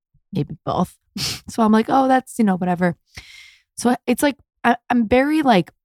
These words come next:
you can always tell how I feel. If I'm bored, my energy is low. If I'm, like, into it, like, you can just tell all the time with my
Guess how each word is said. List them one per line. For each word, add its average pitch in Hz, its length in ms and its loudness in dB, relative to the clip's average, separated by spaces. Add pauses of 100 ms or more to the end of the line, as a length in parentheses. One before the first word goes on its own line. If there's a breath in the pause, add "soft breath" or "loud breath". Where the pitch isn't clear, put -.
(400)
you - 100 2
can 349 100 2
always 220 300 2
tell 185 160 -2
how 165 180 2
I 170 120 0
feel. - 300 -12 (1120)
If - 120 -6
I'm 180 140 2
bored, 269 340 4
my 196 100 -2
energy 196 300 -2
is 175 140 -4
low. 175 280 2
If 175 120 -6
I'm, - 100 -6
like, - 180 -8
into 233 380 0
it, 202 220 0
like, - 180 -6 (400 loud breath)
you 233 100 2
can 262 120 0
just 220 240 -6
tell 175 420 -2
all 170 160 0
the 165 80 -10
time - 220 -6
with - 100 -12
my - 140 -10